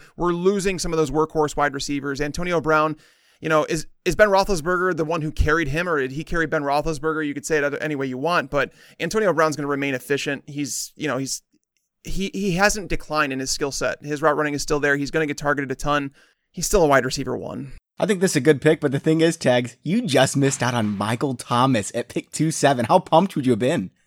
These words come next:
Speaker 1: I would have been <laughs> jumping out of my chair, uh, 'cause Michael Thomas should be a first-round pick. <laughs>
Speaker 2: So, you know, you passed on my guy, but there's no way that he drops past Funston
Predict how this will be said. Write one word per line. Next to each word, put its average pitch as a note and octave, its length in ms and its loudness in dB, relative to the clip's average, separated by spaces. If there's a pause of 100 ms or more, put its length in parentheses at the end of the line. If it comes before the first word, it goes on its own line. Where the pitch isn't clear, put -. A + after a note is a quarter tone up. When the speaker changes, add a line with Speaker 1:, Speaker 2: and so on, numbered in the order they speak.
Speaker 1:
I D#3+ 160 6
would E3+ 140 4
have D3+ 60 4 (140)
been D3 320 0
<laughs> - 40 -18
jumping D3 340 0
out C#3+ 80 2
of C#3 60 0
my C3 120 2
chair, D3+ 500 2
uh, C#3+ 220 4
'cause C#3+ 120 -4
Michael D3+ 220 2
Thomas D#3+ 280 2
should C3 80 -10
be C#3 60 0
a C3 60 -2
first-round B2+ 400 -6
pick. B2+ 180 -6 (320)
<laughs> C#4 380 2 (300)
Speaker 2:
So, D3+ 160 4
you D#3+ 180 4
know, D#3 160 8
you D3+ 200 2
passed D3 360 2
on C3 80 4
my A#2 160 2
guy, G#2 420 0
but G#2+ 260 -4
there's C#3+ 200 0
no A#2+ 160 4
way A#2 180 4
that G#2 120 -6
he G#2+ 180 -4
drops G2+ 480 -2
past G2 360 -6
Funston G2 600 -4